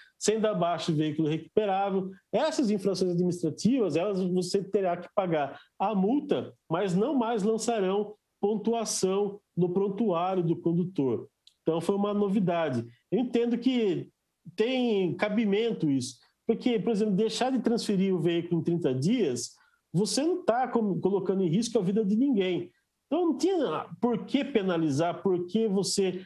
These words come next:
a-, eu conheço muitas pessoas que trabalham, que por uma questão de um problema ou outro, não conseguiram transferir o veículo no prazo de trinta dias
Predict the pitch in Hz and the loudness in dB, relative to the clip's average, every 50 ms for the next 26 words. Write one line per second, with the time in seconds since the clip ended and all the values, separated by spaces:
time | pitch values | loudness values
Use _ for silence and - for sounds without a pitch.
0 | - _ _ - 165 175 175 - - 185 185 185 233 240 226 - 202 185 175 180 | -16 _ _ -2 -2 -2 -2 0 0 0 2 0 0 0 0 0 2 2 2 2
1 | 226 294 302 - 269 - - - 196 165 - - 196 202 196 165 127 110 - - | 2 2 0 0 -2 -2 -2 -2 -2 0 0 2 2 2 2 0 -2 -4 -8 -14
2 | _ _ _ _ _ - 190 185 190 208 208 185 165 151 170 196 247 247 233 208 | _ _ _ _ _ -4 -2 0 0 0 0 0 0 0 2 2 0 0 0 0
3 | 185 175 185 196 165 180 196 196 202 202 180 180 190 - _ _ - 202 180 185 | -2 0 0 0 0 0 0 0 0 0 -2 -4 -10 -14 _ _ -2 -2 -2 0
4 | - - 180 175 175 165 160 160 135 117 120 - - _ _ _ 175 175 170 202 | 0 0 0 2 2 2 2 2 0 0 -2 -8 -14 _ _ _ -2 0 2 2
5 | 190 165 165 175 175 175 170 165 170 202 233 - 180 190 233 269 247 277 269 - | 2 2 2 2 2 2 2 2 2 0 0 0 0 0 0 0 0 -2 -2 0
6 | - 247 190 165 175 196 202 185 151 - - - - _ _ _ _ - 202 208 | 0 0 2 2 2 2 2 2 0 -2 -4 -8 -14 _ _ _ _ 0 0 0
7 | 214 202 - 208 190 180 190 185 160 160 165 160 160 156 156 151 - 147 131 117 | 0 0 0 0 2 2 2 2 2 2 2 2 2 0 0 0 0 -2 -2 -2
8 | 120 - - _ - 165 147 - 165 156 156 156 147 147 143 - 160 170 170 160 | -4 -8 -16 _ -4 -2 -2 0 0 0 0 -2 -2 -2 -2 0 0 0 0 0
9 | 151 139 143 175 254 302 269 175 123 - | 0 0 2 2 2 2 2 0 -2 -4